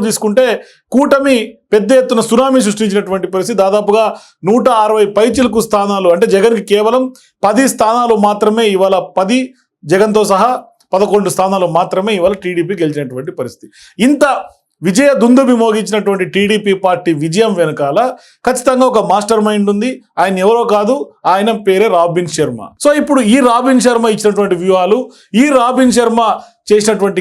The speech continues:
క్షేత్రస్థాయిలో పనిచేసినటువంటి గ్రౌండ్ రి-, గ్రౌండ్లో పనిచేసినటువంటి విధానం, మరోవైపు ప్రజల్లోకి తీసుకెళ్ళినటువంటి అనేక క్యాంపెయిన్స్, మరోవైపు ఆయన క్రియేట్ చేసినటువంటి కమాండ్ కంట్రోల్, ఈ, ఈ వ్యవహారం అంటే మూడంచెల వ్యవస్థ క్రియేట్ చేసి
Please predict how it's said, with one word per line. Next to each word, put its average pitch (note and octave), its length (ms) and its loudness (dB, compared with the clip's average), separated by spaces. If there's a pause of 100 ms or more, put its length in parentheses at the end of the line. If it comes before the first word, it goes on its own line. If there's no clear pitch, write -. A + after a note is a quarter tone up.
క్షేత్రస్థాయిలో A3+ 600 0 (100)
పనిచేసినటువంటి E3+ 500 -4 (100)
గ్రౌండ్ A#3 340 2
రి-, A3+ 120 -6 (320)
గ్రౌండ్లో B3+ 480 2
పనిచేసినటువంటి G3+ 680 0
విధానం, G#3+ 320 0 (280)
మరోవైపు A#3 340 0 (100)
ప్రజల్లోకి A#3 460 2
తీసుకెళ్ళినటువంటి F#3+ 580 -2
అనేక G#3 340 -2
క్యాంపెయిన్స్, G#3+ 460 -2 (320)
మరోవైపు B3 300 2
ఆయన A3 160 0 (100)
క్రియేట్ B3 280 0
చేసినటువంటి G#3+ 400 -2 (100)
కమాండ్ G#3 320 -2
కంట్రోల్, D3 340 -4 (400)
ఈ, - 20 4 (640)
ఈ G3+ 100 -2
వ్యవహారం B3 560 2
అంటే A#3 140 2 (420)
మూడంచెల B3 460 2 (280)
వ్యవస్థ B3+ 300 0 (180)
క్రియేట్ G#3+ 360 0
చేసి G3+ 280 0